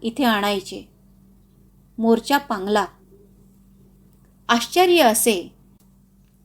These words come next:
याच मोर्चातील एका पुजाऱ्याला शेवटी याच निर्मल हृदयमध्ये येऊन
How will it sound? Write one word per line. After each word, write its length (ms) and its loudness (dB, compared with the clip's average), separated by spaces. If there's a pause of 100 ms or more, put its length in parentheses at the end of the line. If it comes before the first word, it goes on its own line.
(600)
याच 360 0
मोर्चातील 760 0 (600)
एका 200 -4
पुजाऱ्याला 760 0 (560)
शेवटी 580 0 (640)
याच 440 2 (140)
निर्मल 560 2 (260)
हृदयमध्ये 760 2
येऊन 360 0